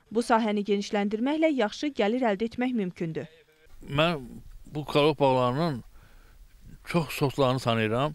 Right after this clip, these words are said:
Speaker 2: Bunlar hər birinin özünün, öz qıza tərkibinə görə bir-birinə seçilir. Hazırda, demək, onu deyərəm ki, e, şişburun sortu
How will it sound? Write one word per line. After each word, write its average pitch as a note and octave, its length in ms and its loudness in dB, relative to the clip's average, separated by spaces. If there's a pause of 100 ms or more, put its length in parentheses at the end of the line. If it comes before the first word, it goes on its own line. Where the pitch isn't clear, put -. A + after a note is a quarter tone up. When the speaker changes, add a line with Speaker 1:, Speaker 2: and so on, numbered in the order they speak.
Speaker 2:
Bunlar F3 200 4
hər G3 220 4
birinin F3+ 280 2
özünün, D#3+ 400 2
öz E3 220 2
qıza D#3+ 300 2
tərkibinə C#3 320 2
görə D#3+ 160 2
bir-birinə D3 260 0
seçilir. A2 480 -4 (340)
Hazırda, F3 560 2 (760)
demək, F3 240 0
onu F#3 160 4
deyərəm D#3+ 320 4
ki, F#3+ 240 0 (540)
e, B2+ 60 0 (400)
şişburun E3+ 440 0
sortu E3 560 2